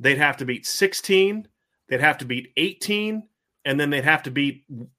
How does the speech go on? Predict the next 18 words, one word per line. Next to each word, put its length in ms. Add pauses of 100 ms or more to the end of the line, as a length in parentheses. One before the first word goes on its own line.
another 400
ranked 260
team, 360 (260)
uh, 120
whether 360
a 60
rematch 400
against 180
O-, 40 (100)
or 140
a 200
rematch 320
against 200
U 80
C 120
L 160
A, 340 (520)
a 180